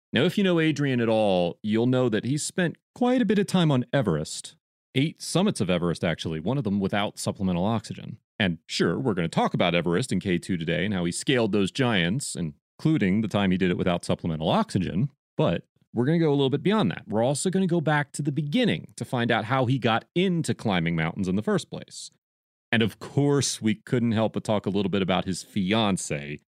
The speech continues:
Emily Harrington, and how last fall she became the first woman to free climb El Cap's Golden Gate route in a day.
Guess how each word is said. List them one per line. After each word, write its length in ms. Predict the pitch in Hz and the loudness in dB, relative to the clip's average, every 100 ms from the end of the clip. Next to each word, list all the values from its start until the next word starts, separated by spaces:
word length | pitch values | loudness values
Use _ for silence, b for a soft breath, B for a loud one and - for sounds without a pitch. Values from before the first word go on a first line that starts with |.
| _ | _
Emily 340 | 107 82 76 87 | -2 0 0 0
Harrington, 560 | 139 78 - - 85 - _ | 0 0 -4 -14 -16 -20 _
and 140 | 98 | -2
how 240 | 87 82 b _ | 0 0 b _
last 340 | 110 107 - - | -2 0 -2 -4
fall 440 | - 170 107 87 | 0 2 2 0
she 160 | - 117 | 0 -2
became 340 | 120 117 110 | 0 2 2
the 120 | 95 - | 0 -6
first 580 | - - 139 170 - | -8 -2 0 0 -2
woman 240 | 139 123 110 | -2 0 0
to 80 | 98 | -2
free 240 | - 120 | 0 -2
climb 340 | - 117 104 101 | 0 0 0 0
El 180 | 110 120 | 0 0
Cap's 400 | - 120 107 104 | 0 -2 -2 -2
Golden 300 | 101 104 87 | 0 0 2
Gate 240 | 90 101 | 0 0
route 220 | 127 131 | 0 -2
in 100 | - | -2
a 60 | 85 | -2
day. 400 | 78 78 - - | -2 -2 -4 -18